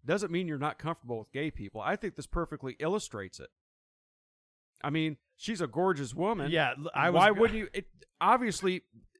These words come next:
Speaker 1: this just proves the fact that conservatives, even though we're against some of this stuff going on,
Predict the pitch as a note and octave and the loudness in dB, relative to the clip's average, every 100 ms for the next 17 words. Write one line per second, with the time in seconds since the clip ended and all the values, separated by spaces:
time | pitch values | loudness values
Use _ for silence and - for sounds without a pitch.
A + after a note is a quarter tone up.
0 | _ D#3+ G#3+ - A3+ G3+ - A3+ A3+ F3+ | _ -4 -4 -2 -2 -2 -2 -4 -2 -6
1 | - G#3+ G#3+ - D#3 - E3+ E3+ - B3 | -2 0 0 -2 -8 -4 -6 -4 2 2
2 | G#3+ C3+ C3 B2 - _ _ G3 A#3 A#3+ | 2 -2 -4 -6 -16 _ _ -6 -4 0
3 | A3 G3+ F#3+ D3+ A#2+ G#3 - F#3+ E3+ D3+ | 2 4 4 2 0 -2 -2 -2 0 -2
4 | - E3 D3 D#3+ C#3 D3 G#3+ F#3+ | -2 -2 0 -2 -2 -2 -2 -2